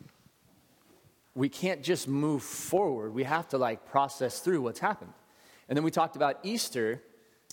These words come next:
and, uh, on purpose, we didn't share too much, uh, about my family story and about the, the lung transplant because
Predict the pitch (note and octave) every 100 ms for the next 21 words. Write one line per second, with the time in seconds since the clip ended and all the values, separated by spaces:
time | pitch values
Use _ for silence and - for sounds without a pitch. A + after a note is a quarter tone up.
0 | - C3+ C3+ C3+ C3 B2+ - D#3 D#3 -
1 | G3+ A3+ D3+ C#3 C3+ D#3+ E3 D#3 - D#3+
2 | D3+ - F3+ F3+ B2+ A#2 - - - _
3 | _ _ _ _ - B2+ B2 A2+ A2 G#2
4 | A#2+ B2 A#2+ A#2+ B2+ C3 B2 D3 D3 C#3+
5 | C3 - C3+ C3+ C3+ C3+ C3 A#2 A2 G#2+
6 | - G#2+ G2+ G2 - _ _ A2+ B2+ C#3
7 | - C3+ C3+ - C#3 C3+ C3 C3 A#2+ C3
8 | B2 -